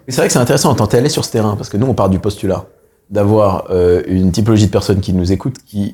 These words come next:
a le savoir, pas d'inquiétude, pas de biais, ni de fausses croyances. Or, c'est pas le cas. Tu dis ouais à beaucoup de gens, ils disent : « Mon Dieu, faut pas prendre ces trucs-là, tu comprends, les reins, le machin. » La whey protein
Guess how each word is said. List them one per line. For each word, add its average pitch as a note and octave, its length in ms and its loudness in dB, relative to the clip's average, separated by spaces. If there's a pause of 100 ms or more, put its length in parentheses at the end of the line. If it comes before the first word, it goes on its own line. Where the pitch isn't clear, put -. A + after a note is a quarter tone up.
(120)
a A2+ 360 -8
le G2+ 80 -8
savoir, G#2 580 0 (120)
pas A2 100 -4
d'inquiétude, A2+ 580 0
pas G#2 120 -2
de G#2 80 -2
biais, A2+ 200 4
ni A2+ 120 6
de G2+ 80 0
fausses G#2 180 -6
croyances. F2+ 460 -6 (120)
Or, G2+ 100 -14
c'est F#2 100 -6
pas G2+ 100 -2
le G2 60 -4
cas. F#2 180 -6 (680)
Tu G2 100 -8
dis G2 120 0
ouais A#2 140 4
à A2 60 4
beaucoup G2 220 2
de F2+ 60 4
gens, A#2 180 2
ils A2 60 0
disent : « F#2+ 100 -6
Mon F#2+ 100 2
Dieu, G2+ 140 2
faut G2+ 120 -4
pas F2 100 -4
prendre F#2 200 -6
ces - 60 -6
trucs-là, F#2+ 320 -4
tu F#2 120 -10
comprends, F2+ 340 -8
les F2+ 120 0
reins, F#2+ 140 0
le F#2+ 60 0
machin. » G2+ 260 -2 (480)
La F#2+ 320 2
whey G#2 220 2
protein G2 600 0